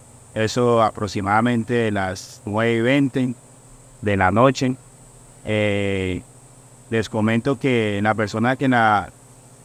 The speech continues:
adquirió la moto, la casa tiene cámaras, fue grabado,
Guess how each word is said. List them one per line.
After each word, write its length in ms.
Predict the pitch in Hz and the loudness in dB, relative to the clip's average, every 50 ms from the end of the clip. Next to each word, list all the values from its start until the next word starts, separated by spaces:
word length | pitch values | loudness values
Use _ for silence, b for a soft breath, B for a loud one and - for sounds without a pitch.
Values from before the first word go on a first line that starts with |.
| - - | -6 -2
adquirió 460 | 107 110 104 - - 107 104 104 107 | -2 -2 -2 -2 -2 -2 0 2 2
la 140 | 120 120 123 | 4 4 4
moto, 440 | 127 139 147 147 143 - 143 135 131 | 4 4 2 2 0 0 -2 0 2
la 140 | 127 107 | 2 0
casa 300 | 92 - 110 107 - 120 | 0 -2 -4 -4 -4 -6
tiene 500 | 113 123 127 120 117 117 120 120 120 113 107 | -2 0 0 0 2 0 0 0 -2 -4 -2
cámaras, 720 | - 120 127 139 135 131 123 120 113 113 107 - - - - - - - - - - - | 0 2 2 4 2 2 2 0 -2 -4 -6 -10 -14 -20 -20 -20 -20 -20 -20 -20 -16 -6
fue 220 | - 113 110 110 | -2 -2 0 0
grabado, 720 | 110 110 110 113 113 113 123 135 139 139 131 127 123 120 | 2 2 2 4 4 4 4 4 4 2 2 0 -2 -4